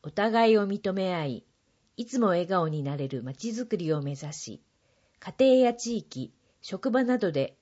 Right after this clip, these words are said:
個々を尊重し合いながら、個人の能力を最大限に発揮できる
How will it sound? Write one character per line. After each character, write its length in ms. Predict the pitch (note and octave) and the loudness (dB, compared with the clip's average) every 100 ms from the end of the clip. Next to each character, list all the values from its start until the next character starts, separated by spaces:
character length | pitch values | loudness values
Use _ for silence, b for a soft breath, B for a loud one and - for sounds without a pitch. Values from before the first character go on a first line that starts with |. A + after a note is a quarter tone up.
| _ _ | _ _
個 160 | B3 | -2
々 180 | B3+ A#3 | 6 6
を 40 | E3 | 6
尊 280 | - A3+ A3 | 0 -2 0
重 240 | B3+ B3 | 2 2
し 260 | A#3+ A#3+ A3+ | 2 2 2
合 100 | A3+ | 2
い 60 | |
な 140 | A3 G#3 | 0 0
が 140 | D3+ | -2
ら、 180 | C3+ - _ _ _ _ | -2 -8 _ _ _ _
個 140 | - | -2
人 260 | A3 C4 G#3+ | 2 2 2
の 140 | E3+ | 0
能 240 | E3+ A3+ A3+ | 2 4 4
力 340 | F3+ E3 C#3+ | 4 2 -4
を 80 | C3+ | -4
最 300 | - A#3 B3+ | -2 0 2
大 240 | B3 B3+ | 2 2
限 260 | G3 F3+ D#3 | 2 -2 -2
に 100 | D3+ | -6
発 300 | D3+ D#3 G#3+ | -8 -10 -6
揮 20 | |
で 140 | G3 G3 | -6 -6
き 160 | G3+ | -6
る 220 | D#3+ B2+ | -6 -6